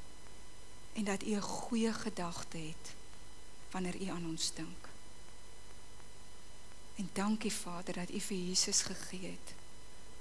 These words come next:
om aan die kruis te sterf, sodat ons gereinig kan wees,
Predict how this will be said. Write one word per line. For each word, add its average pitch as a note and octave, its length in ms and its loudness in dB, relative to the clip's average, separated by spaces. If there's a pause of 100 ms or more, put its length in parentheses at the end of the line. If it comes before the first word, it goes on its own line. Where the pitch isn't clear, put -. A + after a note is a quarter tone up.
(440)
om G3+ 80 0
aan F#3+ 60 2
die G3 160 2
kruis G#3+ 340 6
te F#3 100 2
sterf, - 680 4 (3000)
sodat F3+ 400 0
ons F#3 400 4
gereinig F3 640 0
kan E3 260 0
wees, F3+ 440 0